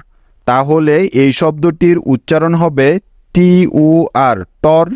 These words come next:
এবং টি ইউ আর ই, চার, টর্চার, টর্চার। টর্চার অর্থ হলো অত্যাচার বা নির্যাতন।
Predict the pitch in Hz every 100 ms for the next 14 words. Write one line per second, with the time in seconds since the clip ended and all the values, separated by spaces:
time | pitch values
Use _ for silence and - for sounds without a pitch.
0 | - _ _ _ - 117 123 139 139 -
1 | 170 175 170 131 143 156 170 - 139 143
2 | 143 - 131 101 90 - 151 131 95 82
3 | _ _ _ _ _ _ 151 143 143 -
4 | 131 101 80 _ _ _ _ - 143 143
5 | - 143 113 90 - _ _ _ _ -
6 | 143 156 147 180 175 175 123 131 - 165
7 | 165 160 143 175 - 143 _ 156 139 135
8 | 104 90 _ _ 117 107 135 151 165 240
9 | 135 139 135 147 135 131 110